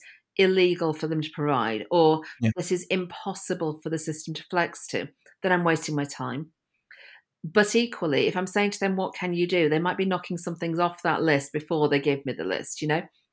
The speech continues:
Speaker 1: I got a friend, and again, a new family social friend, and just sat down with them and said, "Can you walk me through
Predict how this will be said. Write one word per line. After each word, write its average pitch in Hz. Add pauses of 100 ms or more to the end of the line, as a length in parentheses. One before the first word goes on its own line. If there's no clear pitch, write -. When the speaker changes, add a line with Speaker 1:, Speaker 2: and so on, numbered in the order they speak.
(300)
Speaker 1:
I 160
got 151
a -
friend, 156
and 143
again, 185
a 170
new 170
family 165
social 156
friend, 135
and 151
just 151
sat -
down 156
with 151
them 143
and 139
said, 139 (920)
"Can 175
you 170
walk 170
me 156
through 143